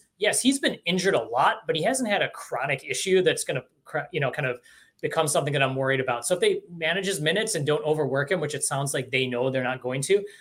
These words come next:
I'm not worried about him having some sort of big degenerative issue pop up, barring some sort of surprise.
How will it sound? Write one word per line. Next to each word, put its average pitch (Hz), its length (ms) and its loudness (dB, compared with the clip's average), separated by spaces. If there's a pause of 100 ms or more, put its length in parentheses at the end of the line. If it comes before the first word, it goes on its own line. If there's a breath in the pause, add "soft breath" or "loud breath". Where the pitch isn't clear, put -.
(220 loud breath)
I'm 156 220 2
not 156 240 4
worried 143 240 2
about 123 260 0
him 123 300 -2
having 131 260 0
some 131 160 -4
sort 135 180 -4
of 123 120 -6
big 131 180 -2
degenerative 123 500 -2
issue 117 380 -6 (280)
pop 120 300 -2
up, 117 280 0
barring 131 420 0
some 131 140 -4
sort 131 180 -4
of 107 80 -4
surprise. - 580 -8